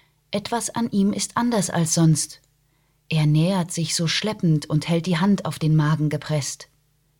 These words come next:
Gefragt, was er habe, antwortet er: "Ich bin verwundet", und steigt mühsam hinauf in sein Zimmer, von wo kurze Zeit später ein Stöhnen zu hören ist.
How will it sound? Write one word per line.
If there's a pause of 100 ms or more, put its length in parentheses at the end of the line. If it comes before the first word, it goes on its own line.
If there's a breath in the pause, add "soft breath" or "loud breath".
(160)
Gefragt,
was
er
habe, (100)
antwortet
er: (760 loud breath)
"Ich
bin
verwundet", (440)
und
steigt
mühsam
hinauf
in
sein
Zimmer, (300 loud breath)
von
wo
kurze
Zeit
später
ein
Stöhnen
zu
hören
ist.